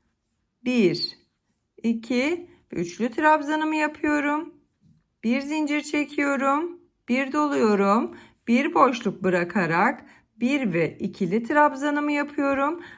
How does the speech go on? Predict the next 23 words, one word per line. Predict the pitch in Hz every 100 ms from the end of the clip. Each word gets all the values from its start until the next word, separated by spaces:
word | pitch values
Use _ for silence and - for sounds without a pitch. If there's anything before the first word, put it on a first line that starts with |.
| -
Ardından | - 247 233 214 190 170 165
bir | 185 277
zincir, | 294 277 311 294 311 339 - -
arka | - 226 247 240
arkaya | 202 190 208 180
gelen | 180 247 220 180 233 359 - _ _ _ -
üç | 226 -
tane | - 165 196 240
sık | - - 165
iğne. | 151 139 - -
Tabii | 240 185 180
ki | 220 190
bir | 233 208
boşluk | 180 190 160 -
bırakarak | 160 156 160 143 -
sık | - -
iğneme | 214 226 240 240
geçiyorum. | 240 233 247 240 240 285 - - _ _
İkincisini | - 180 196 185 185 - 214
yapıyorum | 247 247 - 262 254 269 311 - - - _
ve | 214 233 277 - - -
üçüncüsünü | 220 196 156 - 151
yapıyorum. | 131 - - - -